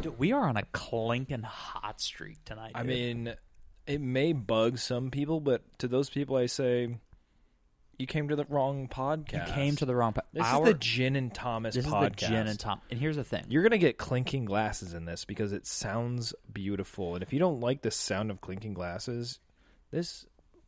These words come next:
Speaker 2: you'll, you'll still like this podcast, I'll be honest. But, like, this is kinda what this was built around.
Speaker 1: Well, and when I was kinda selling this idea to Brandon, one of my things I said was, like, "Our vibe will attract our tribe."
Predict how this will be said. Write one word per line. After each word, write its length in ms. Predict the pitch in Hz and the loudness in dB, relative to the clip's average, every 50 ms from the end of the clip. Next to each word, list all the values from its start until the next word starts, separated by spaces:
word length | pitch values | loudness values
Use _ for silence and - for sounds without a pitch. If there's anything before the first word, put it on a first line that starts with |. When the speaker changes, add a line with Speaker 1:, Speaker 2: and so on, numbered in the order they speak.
| _ - _ _ _ _ _ - - | _ -20 _ _ _ _ _ -6 0
Speaker 2:
you'll, 200 | 175 185 175 - | 2 2 2 4
you'll 140 | 196 202 185 | 4 2 2
still 180 | - - 226 | 4 4 6
like 160 | 196 143 117 101 | 6 6 4 2
this 140 | - 82 | -2 -14
podcast, 480 | - - - - - - - - - - | -14 -12 -14 -14 -14 -12 -14 -14 -12 -12
I'll 60 | - | -10
be 60 | - | -10
honest. 320 | 143 135 - - - - - | -10 -10 -10 -12 -12 -4 4
But, 300 | - 156 139 120 98 - - - _ _ _ _ - - _ _ _ _ _ _ _ - - | 6 6 6 6 4 0 -10 -20 _ _ _ _ -20 -20 _ _ _ _ _ _ _ -14 -10
like, 100 | - 101 | -10 -6
this 200 | - 151 156 - | -6 -6 -6 -6
is 60 | - - - | -10 -8 -4
kinda 200 | - 147 143 131 | -2 0 0 0
what 100 | 123 117 | 0 -2
this 140 | - 107 104 | -4 -8 -8
was 100 | 101 98 | -8 -8
built 240 | 95 120 135 143 | -6 -6 -6 -6
around. 400 | - - - - - - - - - - - - - - - 107 107 - | -8 -10 -12 -12 -14 -16 -18 -20 -20 -20 -20 -20 -20 -20 -20 -12 -2 4
Speaker 1:
Well, 180 | 151 165 - - | 6 6 6 4
and 120 | 143 135 | 2 0
when 100 | 135 139 | 0 0
I 60 | 151 | 0
was 100 | 170 165 | -2 -2
kinda 220 | - - 151 123 107 | 0 0 0 0 0
selling 340 | - - 123 117 120 120 | -2 0 2 2 2 2
this 160 | 120 117 - - | 0 0 0 0
idea 260 | 110 110 120 120 120 | -2 0 0 -2 -2
to 80 | 113 - | -2 -2
Brandon, 520 | - 113 110 117 143 156 135 - - - | -4 -4 -2 -2 -2 -4 -4 -6 -8 -8
one 140 | 123 127 127 | -6 -6 -4
of 40 | 120 | -4
my 140 | 120 117 - - | -4 -6 -6 -8
things 260 | - - - 123 113 | -12 -8 -8 -6 -6
I 60 | - 104 | -6 -4
said 160 | - 151 156 | -4 -4 -4
was, 140 | 131 110 110 | -4 -4 -6
like, 100 | 104 - - | -8 -6 -4
"Our 280 | 110 113 117 120 113 | -2 0 2 2 0
vibe 500 | 107 104 123 113 107 113 120 123 131 127 | 0 -2 -4 -2 -2 -2 -2 -2 -4 -4
will 120 | 123 123 127 | -4 -2 -2
attract 560 | 120 - - - 113 117 123 131 - - - - | -4 -4 -2 -2 0 0 0 -2 -4 -8 -14 -10
our 260 | - 110 117 123 131 | -6 -2 -2 -2 -2
tribe." 640 | 127 - - 131 127 139 151 147 143 - - - | -2 -4 -4 -4 -2 -2 -4 -6 -8 -12 -14 -16